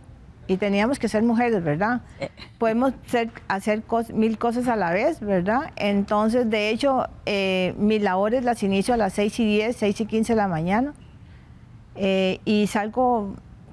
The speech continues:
Speaker 1: cuatro, después de, de la hora de salida. No soy, eh, empleada de, de reloj. Y sí, soy muy organizada, hasta deporte hago, me alcanza el tiempo. Eh, creo que eso está en uno.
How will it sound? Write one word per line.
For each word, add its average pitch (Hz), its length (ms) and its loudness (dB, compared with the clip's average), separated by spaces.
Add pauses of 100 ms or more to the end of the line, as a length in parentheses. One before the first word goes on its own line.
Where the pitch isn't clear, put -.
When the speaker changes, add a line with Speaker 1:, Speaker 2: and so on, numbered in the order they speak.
(100)
Speaker 1:
cuatro, 226 600 0
después 196 380 0
de, 254 140 2
de 214 180 0
la 190 120 0
hora 196 100 0
de 233 80 -2
salida. 170 300 -2 (120)
No 190 240 2
soy, 214 320 2 (300)
eh, 170 500 0 (800)
empleada 196 640 0
de, 170 340 -2 (460)
de 180 180 -2
reloj. 170 320 -2 (1160)
Y 220 520 2
sí, - 240 -2
soy 247 200 2
muy 277 160 2
organizada, 294 520 0
hasta 226 260 -2
deporte 247 440 0
hago, 208 220 -2 (260)
me 196 120 2
alcanza 208 280 0
el 226 80 0
tiempo. 208 340 -2 (680)
Eh, 175 380 2 (460)
creo 240 260 0
que 254 220 2
eso 262 200 0
está 254 240 0
en 247 80 0
uno. 302 380 2